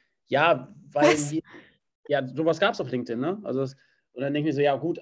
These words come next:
Speaker 1: wegen, wegen dem Autoverkehr werden Menschen sterben.“ Es ist halt so, das ist halt, Menschen sterben, also das klingt jetzt blöd, aber
Speaker 2: Ja,
Speaker 1: es gibt
Speaker 2: ja.
Speaker 1: immer Risiko. Und wenn wir uns jetzt alle hier irgendwie zu Hause einschließen und gar nicht mehr rausgehen, was haben wir dann noch für ein Leben? Deshalb auch da wieder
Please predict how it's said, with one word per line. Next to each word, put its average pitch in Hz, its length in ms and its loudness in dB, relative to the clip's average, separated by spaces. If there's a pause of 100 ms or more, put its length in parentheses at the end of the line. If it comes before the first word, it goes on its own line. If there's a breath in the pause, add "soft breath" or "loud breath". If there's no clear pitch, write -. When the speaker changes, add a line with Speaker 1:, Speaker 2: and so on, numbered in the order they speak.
(120)
Speaker 1:
wegen, 143 500 -4 (120)
wegen 156 340 -2
dem 156 80 -2
Autoverkehr 151 580 2
werden 131 140 4
Menschen 127 280 -6
sterben.“ 120 320 -2
Es 127 120 -12
ist 160 100 -6
halt 160 140 0
so, 160 100 0
das 147 160 -4
ist 156 120 -6
halt, 170 180 -2
Menschen 165 260 -8
sterben, 156 300 -2 (160)
also 143 260 -6 (140)
das 135 120 -20
klingt 147 160 -10
jetzt - 80 -16
blöd, 165 160 -2
aber 196 140 4
Speaker 2:
Ja, 196 280 0 (320)
Speaker 1:
es - 60 -16
gibt 233 140 -2
Speaker 2:
ja. 226 60 -6
Speaker 1:
immer 220 180 2
Risiko. 147 460 -6 (280)
Und 147 200 -4
wenn 156 120 0
wir 175 60 0
uns 156 80 -2
jetzt 160 160 -6
alle 156 140 -2
hier 160 160 2
irgendwie 151 160 -2
zu 147 160 -4
Hause 147 160 0
einschließen 147 480 -8
und 139 60 -6
gar 151 100 2
nicht 165 100 -2
mehr 123 100 -4
rausgehen, 139 580 -4 (180)
was 135 300 -4
haben 156 100 -2
wir 147 80 0
dann 139 100 2
noch 139 120 -4
für 147 60 -6
ein 135 40 -2
Leben? 143 220 0
Deshalb 135 240 -4 (240 loud breath)
auch 123 120 -12
da 139 260 -4
wieder 127 360 -2